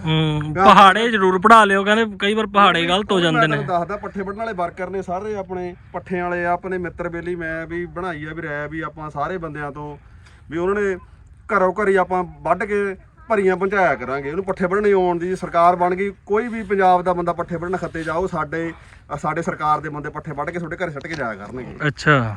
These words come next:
Speaker 2: ਹਾਂ। ਤੇ
Speaker 1: ਅੱਛਾ।
Speaker 2: ਉਹਦੇ ਵਿੱਚ ਮੈਂ ਦੱਸਦਾ ਵੀ ਆਪਾਂ, ਮੈਂ ਹਿਸਾਬ ਲਾਇਆ ਵੀ ਜਿਵੇਂ ਹੁਣ ਦਸ ਡੰਗਰ ਆ, ਪੰਦਰਾਂ ਡੰਗਰ ਆ, ਉਹ ਹਿਸਾਬ ਨਾਲ ਆਪਾਂ ਭਰੀਆਂ ਵੰਡ ਕੇ ਅਗਲੇ ਦੇ ਪਹੁੰਚਾਇਆ ਕਰਨੀਆਂ ਘਰੇ, ਠੀਕ ਨੀ?
Speaker 1: ਠੀਕ
Speaker 2: ਵੀ
Speaker 1: ਆ।
Speaker 2: ਆਪਦੇ ਕੋਲੇ, ਸਾਡੇ ਕੋਲ ਡਾਟਾ ਸਾਨੂੰ ਦੇ ਦਿਓ ਵੀ ਸਾਡੇ ਤਿੰਨ ਡੰਗਰ ਆ, ਚਾਰ ਡੰਗਰ ਆ।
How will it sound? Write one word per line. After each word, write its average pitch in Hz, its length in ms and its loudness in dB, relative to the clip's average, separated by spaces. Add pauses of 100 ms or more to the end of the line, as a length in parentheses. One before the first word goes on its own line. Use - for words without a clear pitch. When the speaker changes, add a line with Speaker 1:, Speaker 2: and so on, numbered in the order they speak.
Speaker 2:
ਹਾਂ। 120 420 -2 (760)
ਤੇ 170 60 0
Speaker 1:
ਅੱਛਾ। 180 300 2 (220)
Speaker 2:
ਉਹਦੇ 220 200 0
ਵਿੱਚ 214 220 -2
ਮੈਂ 190 300 2
ਦੱਸਦਾ 175 300 0
ਵੀ 190 100 2
ਆਪਾਂ, 190 200 0
ਮੈਂ 185 260 0
ਹਿਸਾਬ 185 320 0
ਲਾਇਆ 165 300 0
ਵੀ 175 80 -4
ਜਿਵੇਂ 170 220 -4
ਹੁਣ 170 240 -6 (320)
ਦਸ 165 240 0
ਡੰਗਰ 170 300 0
ਆ, 170 80 4
ਪੰਦਰਾਂ 170 380 0
ਡੰਗਰ 165 260 -2
ਆ, 165 240 0 (200)
ਉਹ 196 140 2
ਹਿਸਾਬ 202 320 2
ਨਾਲ 175 100 2
ਆਪਾਂ 170 160 -2
ਭਰੀਆਂ 175 300 -2
ਵੰਡ 156 200 -4
ਕੇ 151 140 -4
ਅਗਲੇ 151 180 -4
ਦੇ 160 120 -4 (720)
ਪਹੁੰਚਾਇਆ 175 360 4
ਕਰਨੀਆਂ 120 380 -4
ਘਰੇ, 139 240 -4
ਠੀਕ 135 160 -6
ਨੀ? 175 140 0 (160)
Speaker 1:
ਠੀਕ 151 140 2
Speaker 2:
ਵੀ 156 60 2
Speaker 1:
ਆ। 175 80 6
Speaker 2:
ਆਪਦੇ 175 240 0
ਕੋਲੇ, 175 240 -2
ਸਾਡੇ 165 220 -4
ਕੋਲ 165 120 -4
ਡਾਟਾ 147 260 -4
ਸਾਨੂੰ 156 240 -6
ਦੇ 127 140 -2
ਦਿਓ 147 140 -6
ਵੀ 170 60 -4
ਸਾਡੇ 156 200 -6
ਤਿੰਨ 147 240 -8
ਡੰਗਰ 143 240 -8
ਆ, 143 60 -10
ਚਾਰ 139 300 0
ਡੰਗਰ 139 280 -6
ਆ। 131 140 -6